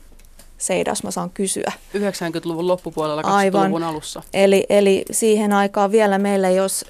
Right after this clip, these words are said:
Speaker 1: he-, Suomessa ollut koulutusohjelmaa, jossa islamin opettaja olisi voinut saada kelpoisuuden opettaa islamia koulussa. Ja,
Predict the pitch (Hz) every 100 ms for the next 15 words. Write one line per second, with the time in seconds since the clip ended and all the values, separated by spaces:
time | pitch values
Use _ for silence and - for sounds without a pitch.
0 | 202 202 - 226 202 196 - 262 247 196
1 | - 202 180 175 - 180 175 180 180 175
2 | 175 185 185 185 190 180 170 165 180 -
3 | 190 165 175 175 185 180 175 170 175 -
4 | - - - 196 262 - - 180 170 196
5 | - - - - - - - - - 175
6 | 175 - - - - - - 180 185 180
7 | 175 156 180 - 190 185 175 185 - 107
8 | 139